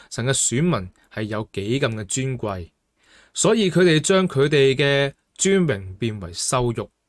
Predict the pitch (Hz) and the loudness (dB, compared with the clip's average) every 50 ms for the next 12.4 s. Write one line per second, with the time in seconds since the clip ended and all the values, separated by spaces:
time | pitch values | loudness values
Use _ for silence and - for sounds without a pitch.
0 | _ _ _ _ _ _ _ _ _ _ _ _ _ _ _ _ - - 113 113 | _ _ _ _ _ _ _ _ _ _ _ _ _ _ _ _ -4 -2 -2 0
1 | - - 175 175 175 165 160 139 107 104 107 110 175 180 180 180 143 127 135 135 | 2 2 4 4 4 4 2 0 0 -2 -4 0 2 4 4 4 4 2 2 2
2 | 135 127 - - 107 98 - - 113 117 117 120 120 123 135 143 202 202 185 170 | 2 0 0 -4 -6 -8 -6 -4 -2 0 0 0 0 -2 -2 0 2 2 2 2
3 | 156 147 147 - 107 104 127 139 156 160 165 165 170 170 165 160 - 104 95 92 | 0 0 0 -2 -2 -2 -2 -4 -6 -2 0 2 4 4 2 2 0 -2 -4 -2
4 | - 101 95 95 90 85 87 92 82 - _ _ _ _ _ _ _ _ _ _ | -6 -8 -8 -10 -10 -12 -12 -14 -16 -16 _ _ _ _ _ _ _ _ _ _
5 | _ _ _ _ _ _ _ _ _ _ _ - 123 127 185 220 220 190 175 147 | _ _ _ _ _ _ _ _ _ _ _ -4 -2 2 2 2 2 2 0 0
6 | 147 127 117 127 123 120 117 113 101 92 92 - _ _ _ _ _ _ - - | -2 -2 -2 -2 -2 0 -2 -2 -4 -6 -10 -16 _ _ _ _ _ _ -4 0
7 | 170 180 165 - 110 107 117 123 117 120 107 107 107 110 127 135 135 127 123 127 | 0 0 0 0 -4 -4 -4 -4 -2 -2 -4 -4 -4 0 2 4 4 4 2 0
8 | 131 127 123 - - 98 95 98 104 95 - 117 120 135 - - - 170 175 175 | -2 -2 -4 -4 -6 -8 -8 -8 -10 -6 -4 -2 -2 -2 -2 -2 0 2 2 2
9 | 170 151 - - - 107 - - - 92 90 90 98 - - _ _ _ _ _ | 2 2 0 -2 -4 -4 -4 -4 -6 -8 -10 -14 -16 -18 -20 _ _ _ _ _
10 | _ _ _ _ _ _ _ _ _ _ _ - - 180 190 175 165 - - 101 | _ _ _ _ _ _ _ _ _ _ _ -2 0 2 4 4 4 2 0 -2
11 | 92 90 - _ _ _ _ _ 135 131 143 151 151 151 147 147 120 104 92 - | -6 -8 -12 _ _ _ _ _ -2 0 2 4 4 4 4 2 0 -2 -4 -4
12 | 117 120 117 110 101 87 82 85 | -4 -4 -4 -4 -6 -10 -12 -14